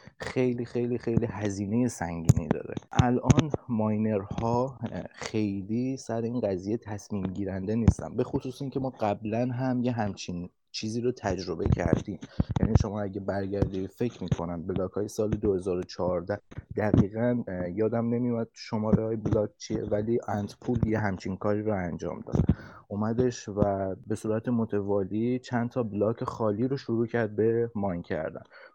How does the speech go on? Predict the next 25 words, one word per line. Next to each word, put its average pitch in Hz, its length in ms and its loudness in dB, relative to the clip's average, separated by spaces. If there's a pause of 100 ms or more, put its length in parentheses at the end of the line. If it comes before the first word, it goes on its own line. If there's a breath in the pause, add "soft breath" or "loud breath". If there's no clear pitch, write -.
تراکنش‌هایی 113 600 2
که 123 100 -2
می‌اومد 104 340 0
داخل 98 360 0
ممپول 101 400 -4
جلوشون 101 340 0
رو 95 60 -4
می‌گرفت 123 380 0
و 120 120 4
بلاک‌های 104 420 0
خالی 98 340 -2
رو - 200 8
ماین 90 180 2
می‌کرد. 87 220 -4
حالا 98 220 -4
به 104 120 -2
این 107 200 -2 (340 loud breath)
سیستم 110 380 -6
می‌گفتن، 104 640 -2
اه، 95 400 -6
شادو 98 420 -2
ماینینگ 98 460 0
یا 127 120 4
سلفیش 92 580 -2
ماینینگ، 87 420 -4